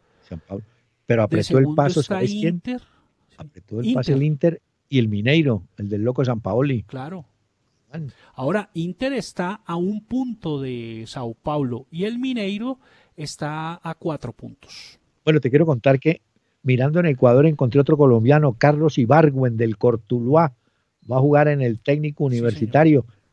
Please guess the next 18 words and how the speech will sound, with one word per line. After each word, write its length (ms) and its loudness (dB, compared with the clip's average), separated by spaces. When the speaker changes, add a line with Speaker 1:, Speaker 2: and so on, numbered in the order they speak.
Speaker 1:
Y 140 6
encontré 640 2
a 100 -4
uno 180 0
que 140 2
pasó 240 4
por 200 2
el 140 4
Santa 320 0
Fe 100 4
hace 180 4
poco, 460 2
Huichón. 600 4
¿Te 80 -2
acordás 240 4
de 60 4
un 40 2
uruguayo? 500 2